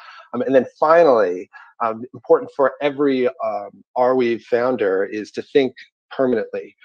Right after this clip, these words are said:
What's your app or service gonna be like in a year, five, ten, twenty, fifty years, right? 'Cause that's, you know,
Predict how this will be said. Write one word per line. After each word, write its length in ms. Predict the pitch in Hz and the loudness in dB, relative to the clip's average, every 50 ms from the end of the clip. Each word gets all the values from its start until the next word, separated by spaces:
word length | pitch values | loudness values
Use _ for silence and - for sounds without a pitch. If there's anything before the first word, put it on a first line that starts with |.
| - - - _ _ | -20 -20 -20 _ _
What's 180 | 147 160 156 | 4 4 6
your 140 | - 160 - | 4 4 4
app 240 | 127 131 135 135 - | 4 4 4 4 2
or 60 | 143 | 0
service 320 | - - 143 135 131 127 | 2 4 4 4 4 4
gonna 160 | - 143 127 117 | 2 0 0 4
be 120 | 120 127 | 4 4
like 280 | 123 117 113 104 - 120 | 4 4 2 0 -2 -6
in 60 | 110 | -8
a 40 | 107 | -6
year, 440 | 104 117 120 113 110 107 104 101 - | -4 -2 0 2 2 2 2 0 0
five, 380 | - 135 131 127 123 117 113 - | 0 0 0 0 -2 -2 -4 -8
ten, 460 | - - 139 135 123 120 117 104 _ _ _ _ _ - | -6 -2 0 0 0 -2 -4 -8 _ _ _ _ _ -20
twenty, 360 | - _ 151 143 143 143 143 | -2 _ 0 2 2 0 -2
fifty 440 | 123 _ _ 202 202 202 - 196 180 | -2 _ _ 2 2 2 0 -4 -4
years, 520 | 165 151 165 180 160 123 98 92 95 - - - _ | -2 2 4 4 4 4 2 -4 -10 -14 -20 -10 _
right? 200 | 127 131 - 147 - - | 0 0 0 0 -2 -6
'Cause 160 | 135 120 - | -6 -2 2
that's, 400 | 143 143 156 160 - - - - - _ _ _ _ _ _ _ _ _ _ _ _ _ _ _ _ _ | 2 2 2 2 -2 -8 -18 -18 -20 _ _ _ _ _ _ _ _ _ _ _ _ _ _ _ _ _
you 80 | 127 | -8
know, 120 | 120 113 | -8 -8